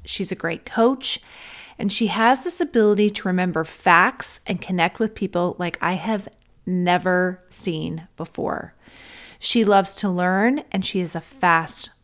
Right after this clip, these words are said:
learner. And she gives great advice. But over the last year or so, I have seen her sign up for tons of courses, and I have seen her get her hands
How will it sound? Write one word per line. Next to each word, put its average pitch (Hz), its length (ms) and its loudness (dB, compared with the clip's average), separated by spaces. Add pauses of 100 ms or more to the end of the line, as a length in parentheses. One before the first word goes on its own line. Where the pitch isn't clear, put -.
(120)
learner. 170 460 -6 (500)
And 190 80 -4
she 208 160 -2
gives 190 240 -2
great 190 760 -2 (240)
advice. - 760 -6 (100)
But 220 160 0
over 311 280 4
the 440 100 4
last 285 420 4
year 196 500 4
or 196 140 -2
so, 170 560 0
I 196 140 -2
have 311 260 -2
seen 233 380 2
her 190 280 -2
sign 180 320 -2
up - 200 -2
for 202 220 -6
tons 233 920 0
of 202 180 -6
courses, - 720 -8 (220)
and 190 260 -2
I 190 120 -2
have 196 160 -4
seen 208 240 -2
her 208 100 -4
get 196 160 -2
her 196 80 -2
hands 180 420 -4